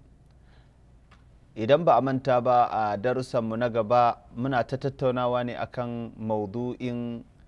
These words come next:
al-infaqu fi sabilillah, ma'ana ciyarwa saboda Allah. Mun san menene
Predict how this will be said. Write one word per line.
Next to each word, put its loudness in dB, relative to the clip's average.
al-infaqu 0
fi -10
sabilillah, -2
ma'ana -6
ciyarwa -2
saboda -8
Allah. -12
Mun -6
san 2
menene 0